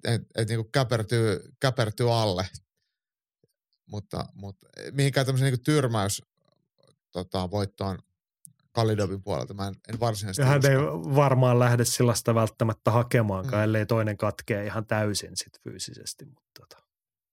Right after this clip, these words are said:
Speaker 2: Joo, no, mielenkiintoista nähdä. Mut tosiaan, tää on meidän viikon matsi. K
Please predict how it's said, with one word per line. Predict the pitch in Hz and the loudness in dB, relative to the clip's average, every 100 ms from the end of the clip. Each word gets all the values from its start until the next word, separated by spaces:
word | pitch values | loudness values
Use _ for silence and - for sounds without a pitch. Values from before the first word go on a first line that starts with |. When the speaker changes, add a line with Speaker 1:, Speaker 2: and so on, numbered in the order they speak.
| _ _ _ _ _ _ _ _ _ _ _ _ | _ _ _ _ _ _ _ _ _ _ _ _
Speaker 2:
Joo, | 190 277 254 240 | -6 -4 -6 -2
no, | 180 127 - 190 | -2 -2 -6 -2
mielenkiintoista | 208 160 139 139 131 - | 0 2 2 0 0 2
nähdä. | 135 101 95 - - _ - | 2 0 -4 -14 -20 _ -4
Mut | 165 | 0
tosiaan, | 294 262 185 135 - | 2 4 4 4 2
tää | 226 | 2
on | 196 | 2
meidän | 170 170 | 2 4
viikon | 185 156 147 | 4 4 4
matsi. | 151 143 - 90 - _ _ _ _ - | 2 0 -6 -10 -16 _ _ _ _ -20
K | _ | _